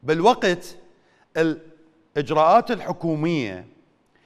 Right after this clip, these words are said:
والقوات الأمنية تضيق على المواطن حتى إذا تنقل بسيارته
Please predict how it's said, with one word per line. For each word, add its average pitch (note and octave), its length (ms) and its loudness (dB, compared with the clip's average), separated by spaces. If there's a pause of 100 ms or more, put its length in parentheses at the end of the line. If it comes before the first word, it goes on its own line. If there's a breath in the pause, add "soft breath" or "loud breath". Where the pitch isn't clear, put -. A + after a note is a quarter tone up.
(320 soft breath)
والقوات D3 1040 -2
الأمنية D#3 640 -2
تضيق E3+ 580 -4
على G#3 260 0
المواطن E3 920 -2 (1080)
حتى G3 300 -6
إذا C#3+ 220 -2
تنقل D3 440 -8
بسيارته G#2+ 680 -6